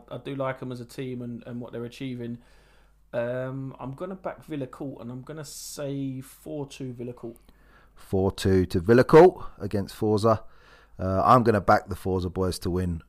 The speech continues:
Speaker 2: two one. There's my guess. Uh, good luck to both teams, though. That'll be a real good game. Uh, South Ballers against Old Fortronians is the third game of the week. Um, I'm gonna back <clears throat> the South Ballers to win two one.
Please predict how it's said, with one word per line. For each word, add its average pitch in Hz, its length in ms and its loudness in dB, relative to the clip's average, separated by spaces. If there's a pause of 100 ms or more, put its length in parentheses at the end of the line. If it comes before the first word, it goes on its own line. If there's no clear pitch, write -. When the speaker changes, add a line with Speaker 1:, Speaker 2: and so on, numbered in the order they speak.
(120)
Speaker 2:
two 90 260 0
one. 85 220 -2 (1000)
There's - 160 -16
my 67 220 -10
guess. - 340 -10 (800)
Uh, 78 360 -10 (340)
good 95 160 -4
luck 92 140 -2
to 90 100 -10
both 92 220 -2
teams, 92 240 -2
though. 90 80 0
That'll 90 180 2
be 87 120 -6
a 87 40 -4
real 82 140 -4
good 80 160 -14
game. 90 340 -4
Uh, 107 140 4
South 120 360 6
Ballers 110 520 4
against 101 400 -4
Old 104 180 0
Fortronians 113 800 2 (640)
is 101 220 -2
the - 100 -6
third 151 380 8
game 156 280 6
of 131 160 -4
the 143 80 0
week. 151 460 4 (480)
Um, 101 280 -4
I'm 123 220 2
gonna 110 200 -2
back - 560 -2
<clears throat> - 60 -20
the 156 420 10
South 101 340 4
Ballers 104 360 2
to 110 100 -2
win 101 240 2
two 107 280 0
one. 98 300 -2